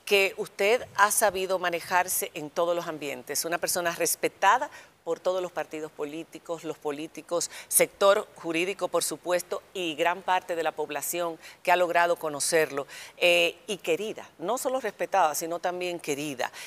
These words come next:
Esa personalidad, esa educación, por supuesto, ha tenido contacto con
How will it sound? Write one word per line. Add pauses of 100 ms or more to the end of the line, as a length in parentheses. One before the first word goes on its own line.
Esa
personalidad,
esa
educación,
por
supuesto,
ha
tenido
contacto
con